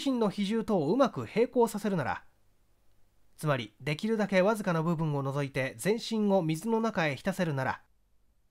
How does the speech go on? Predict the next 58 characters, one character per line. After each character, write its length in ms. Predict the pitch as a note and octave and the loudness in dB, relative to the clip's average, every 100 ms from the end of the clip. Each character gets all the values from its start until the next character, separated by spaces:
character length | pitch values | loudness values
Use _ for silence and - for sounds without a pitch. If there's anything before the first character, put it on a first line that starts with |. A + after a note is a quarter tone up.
| _ | _
ほ 140 | A3 | -2
と 140 | C4+ D#4+ | 2 2
ん 120 | C#4 | 2
ど 140 | G3+ | 2
誰 220 | D#3 G#3+ | 2 2
で 100 | B3+ | 4
も 220 | C4 B3+ - | 6 6 4
浮 120 | F3+ | 0
い 60 | G#3+ | 2
て 140 | A#3+ | 0
い 60 | A#3+ | 0
る 80 | |
こ 100 | A#3+ | 0
と 80 | B3+ | 0
が 140 | A#3+ D#3+ | 2 0
で 100 | C#3 | 0
き 60 | |
る 80 | E3 | -2
だ 80 | A#2+ | -2
ろ 300 | F2 C#2 - _ _ _ _ _ _ _ _ _ _ _ _ - | -4 -8 -12 _ _ _ _ _ _ _ _ _ _ _ _ -2
う。 120 | F#3+ | 4
泳 100 | C4+ | 6
ぐ 140 | A3+ | 6
こ 140 | G3 G#3 | 2 2
と 100 | G#3+ | 4
の 100 | G#3 | 4
で 120 | F#3+ | 2
き 100 | G3 | 2
な 120 | B3 | 2
い 80 | G#3 | 2
人 120 | - | 0
に 80 | G3 | -2
と 100 | F3+ | -2
っ 60 | - | -2
て 140 | E3 | -2
適 220 | D#3 D#3 | -2 -2
当 140 | G#3 G#3 | 0 0
な 100 | F#3+ | 0
姿 180 | - | 0
勢 60 | G3 | 2
は、 240 | F#3+ F3+ - - _ _ _ - | 4 2 -2 -20 _ _ _ -4
陸 300 | D#3+ F3 C#4+ | -2 0 0
上 240 | D4 C#4+ | 4 8
を 240 | C4+ B3+ - | 10 10 8
歩 200 | A#3 C4+ | 2 2
く 120 | G#3+ | 0
人 180 | - A3 | -2 0
の 100 | A3 | 2
よ 140 | G#3+ | 2
う 40 | |
に 140 | F#3+ E3 | 2 2
ま 80 | F3+ | 0
っ 40 | |
す 200 | - B3 | 0 0
ぐ 80 | A3 | 2
に 60 | |
な 120 | F3 E3 | 2 2
り、 220 | A#2 | -2